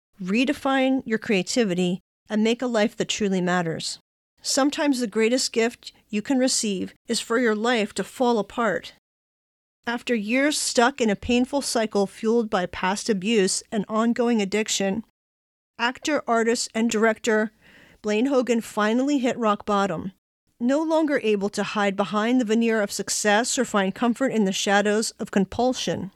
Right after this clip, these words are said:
Blaine was forced to look at the story his life was telling and realized he'd lost the plot. Desperate to find hope, he gave up a budding career and took a major life detour where he discovered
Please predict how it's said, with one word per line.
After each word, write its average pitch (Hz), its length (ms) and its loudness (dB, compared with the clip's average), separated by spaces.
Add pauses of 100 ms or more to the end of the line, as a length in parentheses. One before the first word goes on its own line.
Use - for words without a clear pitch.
(320)
Blaine 247 340 2
was 330 160 -2
forced 294 360 0
to 320 60 -2
look 233 300 2
at 202 100 -4
the 214 80 -2
story 220 340 2
his 214 200 0
life 208 200 0
was 196 120 -4
telling 185 480 0 (320)
and 214 240 2
realized 226 680 0
he'd 233 220 -4
lost 202 360 2
the 175 60 -6
plot. 190 380 0 (500)
Desperate 220 380 -2
to 226 80 -2
find 220 300 0
hope, 220 340 0 (300)
he 262 180 2
gave 254 300 -2
up 226 180 0
a 220 80 0
budding 214 380 0
career 208 560 0 (280)
and 233 120 -4
took 247 160 -2
a 220 60 0
major 220 460 2
life 208 320 2
detour 190 600 -2 (200)
where 226 180 2
he 320 180 0
discovered 220 680 0